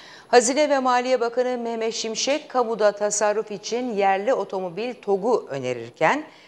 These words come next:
belediyeler kamuda tasarruf genelgesini aşmanın yöntemini buldu. Türkiye Belediyeler Birliği içinde on adeti V I P olan elli araçlık filo kuracak.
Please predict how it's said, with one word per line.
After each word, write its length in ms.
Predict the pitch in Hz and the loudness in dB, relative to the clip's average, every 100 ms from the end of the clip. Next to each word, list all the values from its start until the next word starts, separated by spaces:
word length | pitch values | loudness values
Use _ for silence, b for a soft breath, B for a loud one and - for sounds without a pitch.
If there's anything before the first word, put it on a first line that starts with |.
| B | B
belediyeler 800 | 175 226 254 233 240 247 285 302 | 4 4 4 0 0 2 0 -2
kamuda 520 | - 294 254 175 127 | -4 -2 0 0 -2
tasarruf 560 | - 160 - 156 151 - | -4 -4 0 0 0 -4
genelgesini 640 | 151 147 143 143 143 - | -4 -2 -2 -2 -4 0
aşmanın 480 | 131 165 - 165 277 | 0 -2 -4 -6 -4
yöntemini 540 | 247 190 170 117 160 208 | -2 -2 -4 -6 -4 -2
buldu. 440 | 233 208 175 - B B B - | -2 0 0 -2 B B B -6
Türkiye 400 | 302 262 285 247 | -4 0 0 2
Belediyeler 720 | 254 254 240 254 269 262 202 | 2 0 2 2 4 0 0
Birliği 400 | 208 202 196 180 | -4 -4 -6 -6
içinde 520 | 175 190 190 214 247 - | -6 -6 -2 0 0 0
on 260 | 214 302 - | -2 -2 -2
adeti 520 | 196 196 190 196 165 | -2 0 -2 -2 -4
V 300 | 156 175 170 | 0 2 2
I 40 | 175 | 0
P 160 | - | -2
olan 320 | 254 156 135 135 156 | 0 0 -2 -6 -6
elli 300 | 151 214 339 | -4 0 2
araçlık 640 | 202 180 180 - 208 - | 2 2 -2 -4 -4 -6
filo 200 | 190 143 110 - | -4 -4 -4 -8
kuracak. 540 | 151 135 147 139 - | -6 -2 0 0 -2